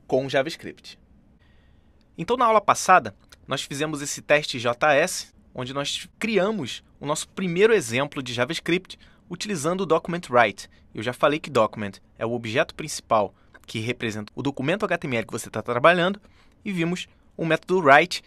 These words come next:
que é pra escrever na tela. Vamos agora ver uma outra maneira criando um segundo exemplo. Pra isso, eu vou vir aqui, clicar com o botão direito no meu projeto, novo, arquivo H T M L.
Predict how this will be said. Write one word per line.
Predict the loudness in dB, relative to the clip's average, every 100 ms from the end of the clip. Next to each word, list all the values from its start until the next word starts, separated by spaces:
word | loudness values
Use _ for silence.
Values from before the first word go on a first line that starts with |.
| _
que | -6
é |
pra | 0
escrever | 0 0 0 0 0 0
na | -2
tela. | -4 -6 -6 -16 _ _ -4
Vamos | -2 2
agora | 4 6 4 4 -10 _
ver | -2
uma | 2 6
outra | 6 4 0
maneira | 0 2 0 -2 -8 _
criando | -2 2 2 0
um |
segundo | -4 -6 -4 0
exemplo. | 2 2 -4 -8 -20 _ _ _ _ _ _
Pra | -6
isso, | -6 -6
eu |
vou | -4
vir | -2
aqui, | -4 -4 -8 _ _ _ _ -12
clicar | -6 -2 -2
com | -4
o |
botão | -6 -4
direito | -2 -4 -4
no | -6
meu | -4
projeto, | 0 0 2 2 0 -8 _ _ _
novo, | -4 -2 -2 -6 _ _ -2
arquivo | 0 0 -6 0
H | 0
T | 0
M | 0
L. | 2 2